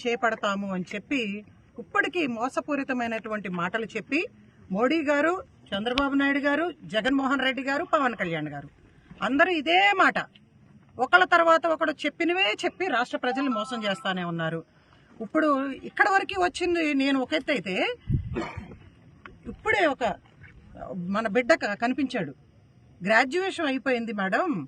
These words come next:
మాకు ఉద్యోగాలు లేవు, వేసినటువంటి శిలాఫలకాలను కూడా ల-, పీక్కుపోతా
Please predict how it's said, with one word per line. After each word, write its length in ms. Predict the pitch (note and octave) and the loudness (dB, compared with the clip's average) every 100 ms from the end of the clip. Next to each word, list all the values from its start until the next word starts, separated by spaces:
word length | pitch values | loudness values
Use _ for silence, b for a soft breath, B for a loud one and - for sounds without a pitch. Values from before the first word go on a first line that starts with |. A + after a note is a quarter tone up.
| b b b | b b b
మాకు 200 | G3+ A3+ G#3 G3 | -2 -2 -4 -4
ఉద్యోగాలు 480 | G3 E4+ D#4+ C#4+ A#3 | 4 6 6 4 0
లేవు, 240 | G3+ B3 D4+ E3+ - b b - | -4 -2 -2 -2 -8 b b -2
వేసినటువంటి 640 | A#3 D#4 F#4+ F4+ E4+ D4+ C#4 | 0 0 0 0 0 0 -2
శిలాఫలకాలను 800 | B3+ C4 E4+ F4 E4 D#4 D#4 D4+ D4 | -2 4 4 4 0 2 2 2 2
కూడా 160 | D4 C#4+ | 0 2
ల-, 100 | A#3+ G#3+ | 0 0
పీక్కుపోతా 480 | C#4 C#4+ B3+ B3+ | -2 -4 -4 -2